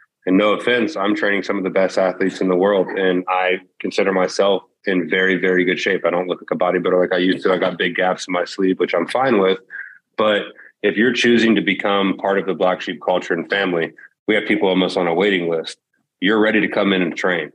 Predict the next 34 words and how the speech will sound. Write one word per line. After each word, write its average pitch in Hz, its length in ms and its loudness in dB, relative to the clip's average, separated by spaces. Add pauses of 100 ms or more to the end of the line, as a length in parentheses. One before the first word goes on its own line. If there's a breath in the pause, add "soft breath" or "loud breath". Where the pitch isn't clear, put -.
(120)
You're 95 220 0
going 92 280 0
to 90 80 -6
change 90 280 -2
your 90 100 0
life. 98 280 0
And 87 100 -6
if 85 120 -6
you're 101 100 0
not 98 180 0
willing 90 180 0
to - 60 -8
do 95 200 0
that, 87 160 2
I'm 85 100 0
gonna 87 140 0
have 87 100 -2
to - 80 -4
politely 87 380 -2
ask 85 200 0
you 90 80 -12
to 85 60 -12
walk 85 240 0
out - 140 -2
the 71 60 -12
door. 82 240 2
If - 180 -8
you're 90 80 0
not 90 140 0
ready 90 180 0
to 85 60 -8
commit 92 300 -2
to - 120 -6
yourself, 98 460 0